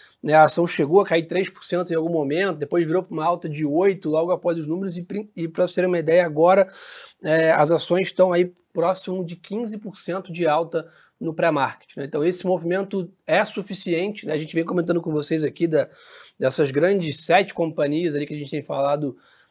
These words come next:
né, nos Estados Unidos, cada uma delas tem tamanho e força suficiente pra acabar impactando todo o mercado, né? E a Nvidia é uma delas, e com uma alta de hoje de quinze por cento nesse pré-market, ela tem essa força de trazer todo o índice, vamos dizer assim,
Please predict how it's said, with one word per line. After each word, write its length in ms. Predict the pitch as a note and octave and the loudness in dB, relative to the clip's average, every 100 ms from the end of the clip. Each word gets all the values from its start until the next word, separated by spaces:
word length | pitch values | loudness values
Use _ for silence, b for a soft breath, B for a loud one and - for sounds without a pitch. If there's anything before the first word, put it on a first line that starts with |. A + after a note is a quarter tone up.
| - | -8
né, 180 | C#3 C#3+ | -4 -2
nos 120 | C#3 | -4
Estados 460 | C#3 - D3 D3+ C#3+ | -8 2 4 4 0
Unidos, 380 | C#3+ F3 F3 | -2 -2 -2
cada 300 | - D#3 F#3+ | -4 0 0
uma 160 | F3+ F3+ | 0 -2
delas 340 | D3+ F3 F3+ | -2 -2 -2
tem 220 | D#3 F3 F3 | -4 -8 0
tamanho 460 | F#3+ E3 E3+ F#3+ | 0 2 -2 -4
e 40 | D#3 | -4
força 300 | F3 E3+ - | -4 -6 -6
suficiente 480 | G3 E3+ - F3 | -10 -8 -6 -6
pra 60 | F3+ | -6
acabar 200 | F#3 F3+ | -2 -2
impactando 460 | F3+ G3+ D#3 F3+ F3+ | -2 -4 0 -2 -2
todo 220 | F#3 F#3 | -4 -4
o 40 | |
mercado, 440 | G3 G3+ D#3 C#3 B2 - | -2 -2 0 0 -2 -12
né? 180 | D3 | -6
E 100 | D3+ | -4
a 20 | D#3+ | -4
Nvidia 400 | D#3+ D#3+ E3+ D#3+ | -4 -4 -2 0
é 40 | |
uma 220 | F#3+ F#3+ | 0 -2
delas, 380 | D3 D#3+ G3+ G#3 b b b b | 0 0 0 -6 b b b b
e 80 | - | -16
com 120 | - | -6
uma 100 | F#3 | 0
alta 260 | F3 F#3 F#3+ | 2 2 0
de 80 | F3 | 2
hoje 220 | F#3 F3 | 0 0
de 80 | F3 | -6
quinze 340 | - G#3+ G3+ | 0 0 2
por 160 | G3 E3 | -2 -6
cento 220 | - E3+ | -2 0
nesse 160 | E3+ - | -2 2
pré-market, 560 | E3+ D#3 E3 E3+ G3 | 2 4 2 -2 -2
ela 140 | F3+ F#3+ | 0 0
tem 180 | E3+ | 0
essa 220 | F3 F3+ F3 | -2 0 -2
força 440 | D#3 F3 E3+ E3+ | 0 0 0 -10
de 80 | D#3+ | -8
trazer 360 | E3+ D#3 D#3+ | 0 0 0
todo 300 | E3+ F#3 G#3+ | -2 0 0
o 40 | G3 | -2
índice, 320 | G3+ G#3 - | -4 -6 -6
vamos 200 | E3 E3+ | -4 -4
dizer 100 | D#3+ | -4
assim, 320 | D3+ F3+ F#3 | -6 -8 -10